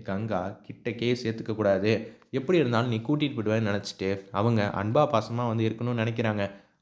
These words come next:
அது நடக்காதுன்னு தான் நினைக்கிறேன். அந்த வீட்ல உங்க டீம்லேருந்து யார் யாரெல்லாம் வேலை பார்க்குறா?" அப்படின்னு சொன்னோன்னே, "ரெண்டு மூணு பேர் இருக்காங்கம்மா" அப்படின்னு சொல்லி அந்த கதாபாத்திரத்தின் பேரை வந்து சொல்றாங்க.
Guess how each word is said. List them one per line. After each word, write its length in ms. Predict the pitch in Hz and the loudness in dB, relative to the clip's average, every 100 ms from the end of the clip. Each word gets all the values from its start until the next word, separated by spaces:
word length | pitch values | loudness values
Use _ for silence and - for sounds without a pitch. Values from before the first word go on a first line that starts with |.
| - | -8
அது 360 | 110 113 113 117 | -4 -2 -2 -2
நடக்காதுன்னு 460 | 107 143 165 131 | -2 2 2 2
தான் 200 | 117 135 | 0 -2
நினைக்கிறேன். 360 | 117 110 98 98 - _ _ _ _ _ _ | -2 -4 -4 -6 -12 _ _ _ _ _ _
அந்த 160 | 117 123 | -4 0
வீட்ல 340 | 147 196 113 104 107 - | 0 0 0 -2 -2 -6
உங்க 240 | 117 139 | -4 -2
டீம்லேருந்து 640 | 127 156 165 143 113 104 117 | 0 0 0 0 -4 -4 -6
யார் 240 | 117 113 151 | -2 -2 -2
யாரெல்லாம் 380 | 143 113 107 120 | -2 -2 -4 -2
வேலை 220 | 110 120 | -2 -2
பார்க்குறா?" 340 | 113 101 104 | -2 -2 -2
அப்படின்னு 320 | 92 - 123 120 | -2 -2 -6 -4
சொன்னோன்னே, 300 | 104 95 113 - - _ _ _ _ _ _ | -4 -2 -4 -6 -16 _ _ _ _ _ _
"ரெண்டு 240 | 131 185 | 0 2
மூணு 200 | 190 151 | 2 0
பேர் 220 | 123 165 131 | 2 0 0
இருக்காங்கம்மா" 500 | 120 135 117 104 104 | 0 0 0 -2 -2
அப்படின்னு 300 | 107 110 156 | -2 -4 -4
சொல்லி 280 | 151 - 113 123 - _ _ _ _ _ _ _ _ _ _ _ - | -4 -6 -6 -6 -12 _ _ _ _ _ _ _ _ _ _ _ -6
அந்த 200 | 160 170 | -2 2
கதாபாத்திரத்தின் 720 | 156 175 175 - 117 113 113 | 4 4 2 0 -2 -2 -2
பேரை 220 | 120 135 | -2 0
வந்து 180 | 113 117 | 0 -2
சொல்றாங்க. 460 | 113 127 123 95 | -4 -4 -2 -2